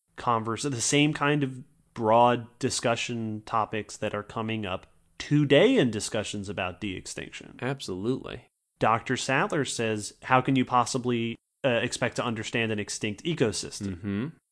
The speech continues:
Speaker 1: And John Hammond compares them to condors, and Jeff Goldblum says, "No, no, condors, we did that. This is different. This is another,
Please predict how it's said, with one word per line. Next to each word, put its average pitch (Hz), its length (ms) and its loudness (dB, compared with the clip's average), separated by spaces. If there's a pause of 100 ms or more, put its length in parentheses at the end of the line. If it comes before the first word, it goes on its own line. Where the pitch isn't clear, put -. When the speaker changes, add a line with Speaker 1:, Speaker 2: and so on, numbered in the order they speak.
(220)
Speaker 1:
And 104 260 -4 (500)
John 101 280 0
Hammond 135 540 4
compares 101 380 -6
them 113 140 -6
to 135 80 -2
condors, 123 800 4
and 98 120 -4
Jeff 98 220 -4
Goldblum 120 360 0
says, 123 240 0
"No, 131 180 4
no, 190 340 8
condors, 175 920 0 (320)
we 175 300 6
did 147 240 8
that. 101 460 0
This 147 240 2
is 123 240 0
different. 120 460 2
This 110 260 -4
is 120 140 -6
another, 131 720 4